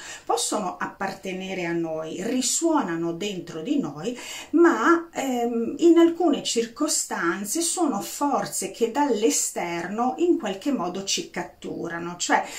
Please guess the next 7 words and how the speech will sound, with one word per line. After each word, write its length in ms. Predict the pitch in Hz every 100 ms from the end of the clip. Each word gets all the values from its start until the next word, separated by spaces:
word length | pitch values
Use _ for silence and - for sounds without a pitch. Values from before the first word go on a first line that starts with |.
| - -
con 380 | 339 359 302
un 340 | 226 - 240 240
grado 760 | 285 294 214 175 175 175 175
di 260 | 180 233 247
alta 400 | 240 294 294 180
sensibilità 1200 | - 277 285 - 180 180 190 185 - 254 226 -
interiore 920 | - 190 190 285 320 208 170 180 240